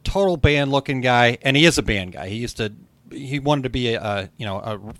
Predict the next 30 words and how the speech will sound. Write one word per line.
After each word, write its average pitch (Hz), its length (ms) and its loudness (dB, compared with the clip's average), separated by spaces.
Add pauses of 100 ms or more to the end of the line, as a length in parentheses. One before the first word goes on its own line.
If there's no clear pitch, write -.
famous 135 300 2
rock 104 180 0
star - 240 -8
kinda 92 240 -10
guy. 92 160 -10 (500)
And 135 420 4 (640)
so - 200 0
when 135 140 4
he 175 100 0
started 160 320 -2
his 127 180 0
company, 107 600 -2 (520)
that 147 180 4
was 135 140 -4
his, 135 200 -4 (100)
that 139 200 0
was 127 160 -4
his 135 180 -6
thing. 170 220 -2
He 104 180 -6
was 131 200 -6 (140)
focusing 156 540 0
on 117 140 0
having 139 420 -2
conversations 135 840 -4
with 120 140 -8
people 135 300 -4
just 127 240 -6
like 113 160 -2
him 135 420 -2